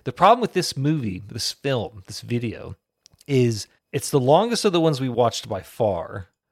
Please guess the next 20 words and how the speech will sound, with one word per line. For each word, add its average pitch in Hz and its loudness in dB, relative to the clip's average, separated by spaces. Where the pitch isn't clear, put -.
I 135 -6
believe. 104 -8
And 131 -2
I 170 4
have 170 2
no 214 6
idea 196 2
what 220 4
happened. 131 0
I 156 6
really 240 6
don't. 160 4
Like, 151 4
um, 147 4
I'm 156 6
watching 175 4
it. 127 -2
She's 135 0
running 175 4
around, 117 0